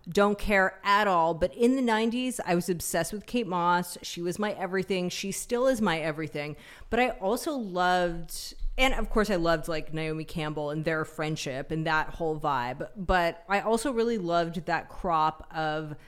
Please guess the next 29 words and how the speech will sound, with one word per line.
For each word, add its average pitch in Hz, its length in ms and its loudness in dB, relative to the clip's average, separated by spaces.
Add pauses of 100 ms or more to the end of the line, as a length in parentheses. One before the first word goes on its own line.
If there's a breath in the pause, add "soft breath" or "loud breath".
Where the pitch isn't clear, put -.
(480 soft breath)
just 220 260 -6 (120)
weird 170 720 0
looking 247 420 2
British 247 460 2
models 254 680 2
like 175 240 2
Erin 170 300 0
O'Connor 165 1040 0
and 151 640 -4 (120)
Karen 165 280 -4
Elson 160 680 0
and 160 160 -6
Stella 165 440 -2
Tennant. 143 560 -6
Like, 165 180 -4
I 170 60 4
loved 170 380 2
that 156 220 2
shit. 98 460 -8
And 196 100 0
then 208 140 2
obviously 175 840 2
the 156 140 -6
lesbian 156 520 2
models 110 580 -10
like 151 340 -6
Jenny 151 340 0
Shimizu 147 1000 -10
and 147 360 -6